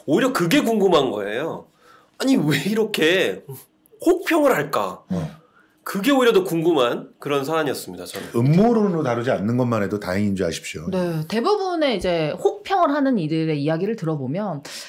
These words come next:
Speaker 3: 좀 창의력이 부족했다, 뭐
Speaker 2: 음.
Speaker 3: 이런 평가를 많이 합니다. 그리고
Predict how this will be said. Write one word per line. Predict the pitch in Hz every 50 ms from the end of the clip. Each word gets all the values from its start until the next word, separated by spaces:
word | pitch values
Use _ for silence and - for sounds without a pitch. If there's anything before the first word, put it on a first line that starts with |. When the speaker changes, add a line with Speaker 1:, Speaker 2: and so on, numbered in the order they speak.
| - _
Speaker 3:
좀 | - 208
창의력이 | - - 320 370 381 359 349 339 339 294
부족했다, | 233 196 185 - - - - _ - 127 120 127 - -
뭐 | 190
Speaker 2:
음. | 202
Speaker 3:
이런 | 208 240 311 330 320 311 294 254 233
평가를 | 220 277 302 294 302 294 302 240
많이 | 165 127 131 165
합니다. | 202 240 277 294 269 226 156 135 131 131 -
그리고 | 175 180 214 262 359 453